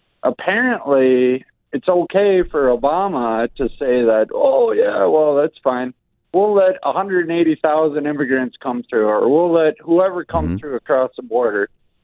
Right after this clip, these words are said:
Speaker 1: So, uh, my only question is, why did I actually go through all the traveling two times around the world in order to get her here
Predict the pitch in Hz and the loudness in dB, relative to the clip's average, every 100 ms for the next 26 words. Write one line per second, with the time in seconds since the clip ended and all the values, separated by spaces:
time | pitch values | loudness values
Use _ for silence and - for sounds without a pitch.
0 | _ - 185 156 151 - _ 123 156 139 | _ -2 2 4 2 0 _ -2 0 0
1 | 127 165 190 214 208 143 - 170 185 - | -2 -6 -4 -4 -4 -6 -2 -2 -2 -6
2 | 151 127 110 _ _ _ - 123 139 151 | -4 -4 -4 _ _ _ -6 0 0 2
3 | 160 160 143 - 147 143 135 139 139 135 | 2 0 0 -2 0 2 2 2 2 2
4 | 135 139 - 131 123 131 127 143 131 127 | 0 -2 -8 -8 -4 -2 -2 0 0 2
5 | 127 120 113 107 _ _ _ _ _ - | 2 2 2 0 _ _ _ _ _ -10
6 | - 147 147 139 135 120 - 185 - 170 | -2 0 0 0 -4 -4 -8 -10 -4 -2
7 | 156 127 131 143 151 120 107 139 190 139 | -2 -2 -2 0 0 -2 0 2 4 4
8 | 110 110 _ _ _ _ _ 135 143 165 | 2 -2 _ _ _ _ _ -2 0 2
9 | 151 117 110 160 190 110 98 101 101 | 0 -2 0 0 2 -2 -2 -2 0